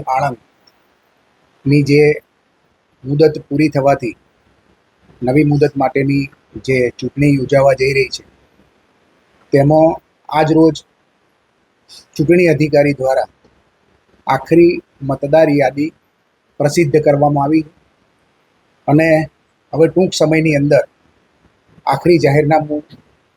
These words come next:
બહાર પાડીને ચૂંટણી પ્રક્રિયા શરૂ કરવામાં આવશે. આજ રોજ અમારા સૌ સંગઠન, સહકારી આગેવાનો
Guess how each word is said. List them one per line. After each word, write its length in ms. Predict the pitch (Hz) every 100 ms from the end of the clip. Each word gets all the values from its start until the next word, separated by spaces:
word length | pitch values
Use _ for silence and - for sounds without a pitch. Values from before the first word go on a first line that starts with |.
| -
બહાર 220 | 139 156
પાડીને 400 | 151 143 151 131 - _ _ _ _ _ _ _ _ _ _
ચૂંટણી 260 | 147 147 160
પ્રક્રિયા 480 | 147 131 143 147 147
શરૂ 280 | - 131
કરવામાં 460 | 143 131 131 131 127
આવશે. 240 | 127 - 92 _ _ _ _ _ _ _ _ _ _ _ _ _ _
આજ 200 | 135 151
રોજ 160 | 160 160
અમારા 420 | 151 156 156 143 - _ _ _ _ _ _ _ _ _ _ _
સૌ 400 | - 151 151 147 - _ _ _ _ _ _ -
સંગઠન, 680 | - 147 160 165 165 170 - _ _ - _ _ _ _
સહકારી 500 | - 135 - 156 165
આગેવાનો 440 | 151 160 160 160